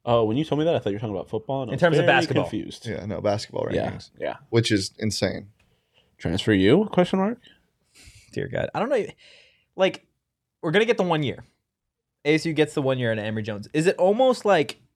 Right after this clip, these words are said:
Speaker 2: and this is, again, just playing devil's advocate, 'cause I don't think this is, this isn't how I feel, but, like, would you almost rather have a younger guy,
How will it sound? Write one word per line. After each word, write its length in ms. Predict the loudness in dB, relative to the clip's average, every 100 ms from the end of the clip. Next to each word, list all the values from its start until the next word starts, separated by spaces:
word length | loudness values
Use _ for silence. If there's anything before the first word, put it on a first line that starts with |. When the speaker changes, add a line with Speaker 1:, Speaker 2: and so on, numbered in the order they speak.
| _ _ -14 -12 -12
Speaker 2:
and 160 | -4 -2
this 120 | 0
is, 160 | 0 -4 -10 _ _
again, 240 | -6 -4 -6
just 140 | -4
playing 160 | -2 2
devil's 240 | 4 4
advocate, 400 | 4 2 0 -4
'cause 100 | -4
I 60 | -4
don't 180 | -4 -4
think 160 | -6 -6
this 180 | -8
is, 280 | -8 -10 -14 _ _ -8
this 160 | -6
isn't 160 | -4 -4
how 120 | -4
I 40 | -4
feel, 240 | -4 -6 -8 _ _ -6
but, 100 | 2
like, 220 | 2 0 _ _ _ _ _ _ _ _ _
would 200 | -2 0
you 100 | 4
almost 360 | 2 4 2 2
rather 360 | 2 2 2
have 160 | 2 2
a 40 |
younger 400 | 2 0 -2 -2
guy, 600 | 0 2 4 2 0 -6